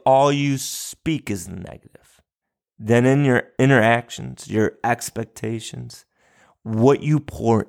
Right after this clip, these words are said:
into them is gonna be aff-, affected. And it may not always be easy, but when you see the good, when you speak the good, it impacts them, and it's gonna impact you as well.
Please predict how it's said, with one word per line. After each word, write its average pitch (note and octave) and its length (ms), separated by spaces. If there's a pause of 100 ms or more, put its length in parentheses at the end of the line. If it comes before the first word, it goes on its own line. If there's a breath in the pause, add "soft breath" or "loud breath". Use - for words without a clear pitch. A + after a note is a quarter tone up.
into A#2 320
them B2+ 300 (480)
is A2 180
gonna G#2+ 240
be G2+ 180
aff-, - 240 (140)
affected. - 580 (880)
And C#3+ 160
it E3 40
may F#3 140
not F#3+ 220
always E3+ 380
be C3 160
easy, G2+ 540 (720)
but B2 180
when C#3 260
you E3 80
see F#3+ 180
the C#3+ 140
good, A#2+ 440 (480)
when B2 280
you C3 80
speak - 600
the B2 100
good, B2+ 340 (420)
it - 300
impacts G#2+ 680
them, B2 440 (600)
and C3 140
it's B2+ 180
gonna C3+ 220
impact A#2 640
you G#2 160
as G2 160
well. - 320